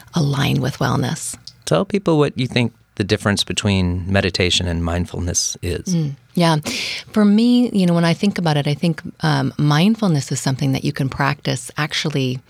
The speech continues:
Speaker 1: all your waking hours, you know, whereas meditation is a s-, a moment or moments or a time that you set aside for stillness. So meditation is,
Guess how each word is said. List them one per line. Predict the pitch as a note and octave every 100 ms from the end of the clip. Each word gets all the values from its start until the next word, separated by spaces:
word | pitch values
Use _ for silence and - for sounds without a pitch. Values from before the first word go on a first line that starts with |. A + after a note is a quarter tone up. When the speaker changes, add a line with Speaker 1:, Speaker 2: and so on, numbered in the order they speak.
| - - - - _ -
Speaker 1:
all | D#3 D3+
your | C#3+
waking | D3+ D3+ C3+
hours, | C3 C3+ - - - - _ -
you | C#3+
know, | C3+
whereas | D3 D3+ D3+
meditation | F3 E3+ F3 - C4+ - A3+ F#3
is | E3 D#3 D3+ - - - _ -
a | D#3+
s-, | - - -
a | D#3+
moment | D3+ D3 D3+ D3 - -
or | C#3+
moments | C#3+ D3+ D#3+ D3 C3 C3 - - -
or | D3+
a |
time | D3 - - E3 D3
that | D3 C#3+
you |
set | C#3+ D3
aside | C3 - - - D3+ D3+ C3+ A#2 D#3 _ _
for | -
stillness. | D3 - B2 D3+ - - - _ - - - -
So | - E3 D3 D3 - -
meditation | E3 D#3+ D#3+ G3 G3+ - F3
is, | D3+ D3 C#3+